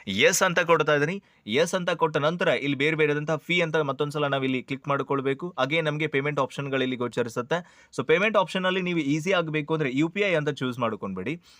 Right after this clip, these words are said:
ಯು ಪಿ ಐಗೆ ಹೋಗಿ ನಿಮ್ದು PhonePe ಅಥವಾ Google Pay ಅಥವಾ ನಿಮ್ದು ಯಾವ್ದಾದ್ರು ಯು ಪಿ ಐ ಹ್ಯಾಂಡಲ್ ಇರುತ್ತಲ್ಲ, ಯು ಪಿ ಐ ದ ಅಡ್ರೆಸ್ ಅನ್ನ ಹಾಕಿ, ಉದಾಹರಣೆಗೆ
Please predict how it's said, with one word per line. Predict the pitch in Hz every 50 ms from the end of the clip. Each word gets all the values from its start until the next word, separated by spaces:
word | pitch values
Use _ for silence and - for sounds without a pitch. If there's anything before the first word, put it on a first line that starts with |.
| _ -
ಯು | 127 139 160
ಪಿ | 156 190
ಐಗೆ | 185 175 156 131
ಹೋಗಿ | 131 123 117 107 107 151 185 202 - _ - _ -
ನಿಮ್ದು | 127 127 139 135 139 131 123 - 151
PhonePe | 156 170 175 170 185 185 185
ಅಥವಾ | 185 156 135 - 147 143
Google | 139 131 143 147 165 165
Pay | 160 185 185
ಅಥವಾ | 180 170 175 175
ನಿಮ್ದು | 160 156 147 135
ಯಾವ್ದಾದ್ರು | 131 139 143 165 170 160
ಯು | 139 120 123 135
ಪಿ | 131 - 170
ಐ | 165
ಹ್ಯಾಂಡಲ್ | 147 135 127 127 135 139 127
ಇರುತ್ತಲ್ಲ, | 110 107 104 - 117 131 151 120 - -
ಯು | 123 139 135
ಪಿ | 147 143
ಐ | 139 -
ದ | 123
ಅಡ್ರೆಸ್ | 123 - 113 117 147 156 151 -
ಅನ್ನ | 135 123
ಹಾಕಿ, | 113 113 104 - 104
ಉದಾಹರಣೆಗೆ | 110 135 143 165 151 147 139 147 170 160 123 95